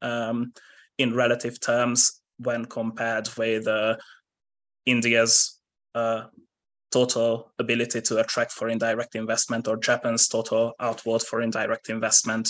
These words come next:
in Asia. Um, in two thousand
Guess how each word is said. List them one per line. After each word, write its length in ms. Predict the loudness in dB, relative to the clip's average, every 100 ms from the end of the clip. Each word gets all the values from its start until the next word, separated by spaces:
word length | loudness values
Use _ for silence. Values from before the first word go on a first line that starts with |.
| -4 0
in 120 | 4
Asia. 460 | 4 2 2 0 -4 -16 -14 -14 -16 -18 _ 2
Um, 420 | 6 8 6 4
in 340 | 2 4 4 2 _ _ _
two 120 | 2
thousand 680 | 2 2 2 2 0 -2 -6